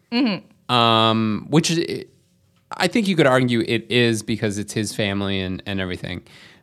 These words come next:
Speaker 2: Um, a lot of bad stuff happens to him right at the beginning,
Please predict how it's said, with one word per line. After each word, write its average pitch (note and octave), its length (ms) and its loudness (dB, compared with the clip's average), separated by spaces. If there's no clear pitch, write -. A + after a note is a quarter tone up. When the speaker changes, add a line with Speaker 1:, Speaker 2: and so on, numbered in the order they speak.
Speaker 2:
Um, G2 480 0
a B2 80 4
lot C#3+ 240 6
of C#3 160 2
bad A#2+ 320 2
stuff - 300 -2
happens A2 500 -4
to A2 140 -2
him F#2+ 260 -4
right F#2 180 -2
at F2 100 -8
the - 80 -12
beginning, - 480 -12